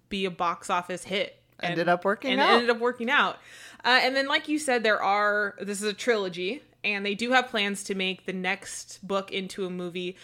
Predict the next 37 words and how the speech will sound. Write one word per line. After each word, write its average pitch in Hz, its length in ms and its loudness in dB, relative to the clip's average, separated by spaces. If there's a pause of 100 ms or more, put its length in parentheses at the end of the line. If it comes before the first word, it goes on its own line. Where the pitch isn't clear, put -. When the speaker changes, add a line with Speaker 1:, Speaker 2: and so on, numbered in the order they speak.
(280)
Speaker 1:
They 196 140 2
were 208 220 -2
supposed 233 300 -2
to 247 60 -10
start 226 260 0
filming 202 320 -2
in 185 300 -8
twenty 185 320 -6
twenty, 160 400 -8
Speaker 2:
Hmm. 165 280 -10
Speaker 1:
but 156 440 -4 (260)
here 214 260 0
we 214 160 2
are. 180 200 4
Speaker 2:
<laughs> 453 500 10
Here 262 280 12
we 285 120 10
Speaker 1:
And 254 160 12
Speaker 2:
are. 180 220 12
Speaker 1:
pla-, 302 260 4 (220)
plans 294 280 2
have 285 120 4
gotten 240 240 6
a 220 40 0
little 226 200 6
derailed. 196 600 -2
Plus, 233 320 4
they 208 340 2 (340)
said 202 220 -2
the 190 80 0
cast 202 320 2
is 185 100 -6
all 190 220 0
still 185 320 -6
very, 190 360 -4
very 190 220 -4
busy, 175 480 -8